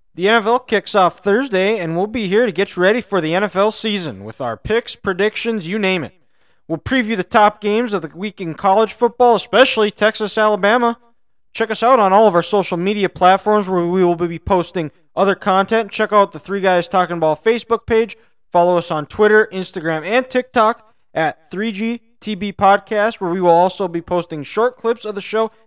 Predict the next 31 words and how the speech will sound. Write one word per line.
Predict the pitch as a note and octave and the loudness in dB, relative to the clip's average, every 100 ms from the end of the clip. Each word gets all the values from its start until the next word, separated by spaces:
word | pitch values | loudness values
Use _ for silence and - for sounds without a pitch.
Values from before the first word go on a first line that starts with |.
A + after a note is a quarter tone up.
| _ | _
and | F3 B3 A#3+ | -4 -2 0
other | A3+ A3 | 0 0
content. | - G3+ G3 A3 A#3+ _ _ _ | 0 0 0 -2 -4 _ _ _
You | D#3 F3+ | -8 0
can | G3+ | 2
also | C4 B3+ | 2 0
check | A3 G#3+ G3 | -2 0 2
out | F#3 | 4
our | E3+ | 2
Three | F3+ F#3+ | -2 0
Guys | F#3+ F3 | 0 0
Talking | - F#3 E3+ | 0 0 0
Ball | E3 D3 | -2 -2
YouTube | F3 B3 - F#3 | -4 -8 -8 -6
page, | F3+ F3+ F3 | -2 -2 -4
where | D#3 | -6
we | F3 | -4
will | E3 | -4
be | D#3 D3 | -4 -4
posting | E3+ D#3+ D#3+ D3 | -2 -4 -4 -10
the | B2 | -8
full | - G#3 | -4 -6
podcast | - F3+ E3 - F3 G3+ _ _ _ | 0 0 0 0 -2 -4 _ _ _
if | D3+ | -8
you | D#3 | -2
want | F3 E3+ | -2 -2
to | |
see | - F#3+ | -4 -4
a | |
video | C#3 F#3 A3 E3 | 0 0 2 2
version. | D3+ E3 G3 | 2 -2 -4